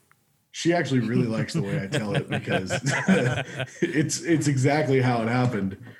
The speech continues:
I moved to the town we're in right now, which is Lewistown, Montana, straight out of college. I got a job at a church here, um, as the music pastor. And I showed up, I drove twelve hundred miles by myself from Wichita, Kansas to Lewistown, Montana.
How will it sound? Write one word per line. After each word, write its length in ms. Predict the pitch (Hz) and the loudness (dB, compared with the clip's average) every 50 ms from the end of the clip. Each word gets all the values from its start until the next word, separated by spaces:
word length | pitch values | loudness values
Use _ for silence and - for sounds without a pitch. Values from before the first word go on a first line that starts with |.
| - - 113 - - - | -18 -16 -16 -16 -12 -6
I 160 | - 123 156 | -2 0 0
moved 280 | 175 175 165 160 151 - | 2 4 4 4 4 4
to 60 | 139 | 2
the 100 | 131 127 | 0 2
town 240 | 127 139 131 127 127 | 2 2 2 2 2
we're 100 | 123 117 | 2 0
in 80 | 110 110 | 0 -2
right 140 | 110 107 | -2 -2
now, 160 | 104 104 104 104 | -2 -4 -4 -4
which 160 | 104 - - | -6 -6 -8
is 80 | - | -6
Lewistown, 400 | 101 123 127 131 127 127 123 110 | -2 0 0 2 2 0 -2 -2
Montana, 540 | 104 101 98 98 95 - - 95 95 92 87 | -2 -2 -4 -4 -6 -6 -6 -8 -8 -8 -8
straight 420 | - - - - - 127 127 131 127 | -8 -8 -8 -6 -2 0 0 2 2
out 180 | 110 101 87 | 0 -2 -6
of 140 | 87 - - | -8 -10 -12
college. 340 | - - 90 90 87 87 90 | -12 -12 -10 -10 -10 -10 -8
I 40 | 95 | -8
got 160 | 95 95 92 | -6 -6 -6
a 40 | 90 | -6
job 400 | 90 101 95 98 95 95 92 - _ _ _ _ _ _ _ - | -6 -6 -4 -4 -6 -6 -10 -14 _ _ _ _ _ _ _ -8
at 180 | 95 101 92 - - | -6 -4 -4 -4 -8
a 40 | - | -10
church 340 | - - - 165 156 - - | -6 -2 0 0 0 0 -4
here, 320 | - 101 87 92 95 - - _ _ - | -6 -6 -6 -8 -10 -10 -14 _ _ -12
um, 280 | 92 92 90 85 85 - - | -10 -8 -8 -8 -10 -10 -10
as 260 | 90 87 85 - - - | -10 -8 -10 -10 -12 -14
the 100 | 92 92 92 | -14 -8 -4
music 340 | 104 131 143 131 110 95 - | 0 2 2 2 0 -2 -6
pastor. 520 | - 101 87 85 - - - 78 - - _ _ _ _ - _ _ - | -6 -8 -8 -8 -10 -12 -14 -16 -18 -18 _ _ _ _ -20 _ _ -8
And 100 | 123 117 | -6 -4
I 80 | 101 98 | -4 -4
showed 480 | - - - - - 156 160 165 165 151 | -4 -4 -4 -4 0 2 2 2 2 2
up, 220 | 131 123 - - | 0 -2 -2 -4
I 80 | 101 104 | -6 -6
drove 240 | 98 113 98 95 | -6 -6 -8 -6
twelve 240 | - - 185 196 214 | -4 -2 -2 0 0
hundred 220 | 185 202 175 160 147 | 0 0 0 -2 -2
miles 300 | 147 143 143 143 139 127 | -2 0 0 0 -2 0
by 160 | 135 135 131 | -2 0 0
myself 440 | 131 127 123 123 127 131 120 120 - | 0 0 0 -2 -2 -2 -4 -4 -4
from 160 | - 107 95 | -6 -6 -4
Wichita, 400 | 101 123 127 - - 139 120 120 | -4 -4 -4 -4 -4 -4 -4 -4
Kansas 400 | 123 - 113 107 104 - - - | -4 -6 -6 -6 -6 -8 -10 -12
to 80 | - 98 | -12 -12
Lewistown, 460 | 98 101 101 98 98 - 98 92 92 | -10 -10 -10 -10 -10 -10 -10 -10 -10
Montana. 520 | 90 87 87 87 - 90 87 87 87 90 | -12 -14 -16 -14 -14 -14 -14 -14 -14 -18